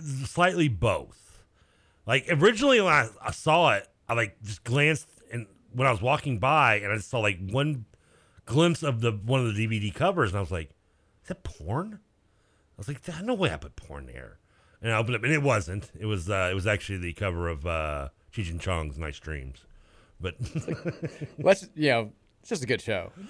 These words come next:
Speaker 1: It's
Speaker 2: I'd just like to watch it sometime.
Speaker 1: <laughs> That's a good
Speaker 2: Everybody loves Raymond.
Speaker 1: <laughs>
Speaker 2: It's just a good show.
Speaker 1: Pretty much what it was. I haven't gone through the whole box yet, but yeah,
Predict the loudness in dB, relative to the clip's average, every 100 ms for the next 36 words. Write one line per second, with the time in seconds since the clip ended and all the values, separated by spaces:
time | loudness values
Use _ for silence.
0 | -16 -10 -2 -2 -2 -12 -8 -2 2 4
1 | 4 6 4 4 -2 -2 -4 -4 -4 -4
2 | -8 -2 0 4 4 4 2 0 0 -6
3 | -10 -14 -12 -16 -16 -20 -20 -20 -20 _
4 | -14 -10 -6 -4 -4 -2 -2 -2 -4 -4
5 | -4 -4 -4 -2 -2 -2 -4 -6 -20 -20
6 | -20 -6 4 6 6 2 2 2 2 2
7 | 2 2 0 -6 -6 -6 -10 -10 _ _
8 | -20 _ _ _ -2 0